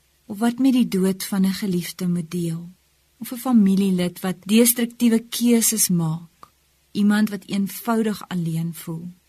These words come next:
Vra die Here om vir jou iemand te wys wat dalk 'n demonstrasie nodig het van sy vergifnis, aanvaarding en ondersteuning. Kom ons bring die boodskap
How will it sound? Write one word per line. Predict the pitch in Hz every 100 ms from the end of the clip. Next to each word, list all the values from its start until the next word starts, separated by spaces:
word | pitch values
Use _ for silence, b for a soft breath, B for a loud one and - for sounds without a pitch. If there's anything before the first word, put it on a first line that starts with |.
| _ _ _ _
Vra | - 277 285
die | 247 190
Here | 190 190 -
om | 196
vir | 190 214
jou | 196 226 254
iemand | 226 226 220 214
te | 185
wys | 175 175 180 -
wat | 226 185
dalk | 214 269 -
'n | 247
demonstrasie | - 208 208 202 - 220 208 202 220
nodig | 190 180 185 233 233 -
het | 160 160 -
van | - 214
sy | 208 220 202
vergifnis, | 196 196 - 190 - 180 170 - _
aanvaarding | - 202 190 - 214 190 185 165 160 156 160 B
en | - 180
ondersteuning. | 175 180 175 - 170 165 165 180 _ _ _ _ _
Kom | - 269
ons | 277 233
bring | 180 208 208
die | 208
boodskap | 160 165 170 170 - 165